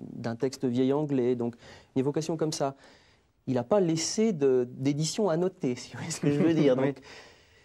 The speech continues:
Speaker 1: alors, quand on le lit en français, euh, imaginez du vieil anglais au fran-, à l'anglais, puis de l'anglais au français, pour nous, ce sont pas des réf-, en plus, dans notre culture, c'est pas absolument ce qu'on connaît immédiatement. Donc,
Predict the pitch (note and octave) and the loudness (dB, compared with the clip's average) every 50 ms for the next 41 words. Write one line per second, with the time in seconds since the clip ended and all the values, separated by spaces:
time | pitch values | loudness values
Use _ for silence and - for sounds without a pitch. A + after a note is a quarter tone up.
0 | _ _ _ _ _ _ - - G#2+ G#2 - - - C#3 B2 D3+ D3+ D3 D#3 F3 | _ _ _ _ _ _ 0 0 0 -2 -4 -4 -4 -4 -2 0 0 0 0 0
1 | E3+ D#3 D3+ - - D3+ D3 - - G#3 A3 G#3+ G3 D3+ C3 B2 A#2 A#2 A2+ - | 0 -2 -2 0 -2 -2 -2 2 4 4 6 6 4 4 2 2 0 -2 -4 -6
2 | - - A#2 A#2 A#2+ B2 C#3 D3 D3 C3+ B2 B2+ B2+ C3+ C#3 C3+ C3+ C3+ C3+ C3 | -10 -10 -8 -6 -6 -6 -4 -2 -2 -2 -2 -2 0 0 0 0 0 0 0 0
3 | C3 C3+ C3 C3 C3 A#2+ A#2+ A#2+ - - - A2 G#2+ - B2+ B2+ C3 C3 B2+ C#3 | 0 2 2 2 2 0 -2 -4 -6 -10 -10 -6 -4 -2 0 0 0 -2 -2 -2
4 | D3+ D#3+ E3+ E3+ E3 C#3 C3 B2+ C3+ C3+ C3 C3 C#3+ C#3 B2+ B2 B2 - B2+ B2 | -2 0 -2 -2 -4 -4 -2 -2 0 0 0 0 0 0 0 0 -2 -6 -8 -8
5 | A#2+ - E3+ E3+ F#3 F3+ - _ _ _ - D3 C#3 D3+ F3 F#3+ E3 - C#3 B2 | -6 -4 -2 -2 -2 -2 -4 _ _ _ -4 -2 0 0 0 -2 -2 -4 -4 -2
6 | D#3 D3+ C#3+ C#3 C3+ C3+ C3+ - G#2 A2+ - D#3+ D#3 - - - - C3 B2+ C#3 | 0 2 2 2 2 0 -2 -6 -8 -6 -6 -6 -6 -8 -12 -16 -14 -4 -2 -2
7 | C#3 C#3 D3 D3+ - - C#3+ B2 - D3 C#3+ F#3 F#3+ D#3+ D3+ B2 - - A#2 B2+ | 0 0 -2 -4 -4 -6 -8 -6 -6 -4 -2 -2 -2 -2 -4 -8 -6 -4 -2 -2
8 | C3+ - - - D3 C#3+ C#3 C#3 D3 D3 D#3 C#3+ - C3 B2 - C#3 C#3+ D3+ C#3+ | -2 -4 -6 -6 -6 -4 -2 -2 -2 -2 -4 -4 -6 -8 -4 -4 -4 -2 -2 -2
9 | C#3+ C#3 D3 C#3+ - D#3 D3 C#3 C3+ C3+ C3 | -2 -2 -2 -2 0 0 0 2 2 0 -2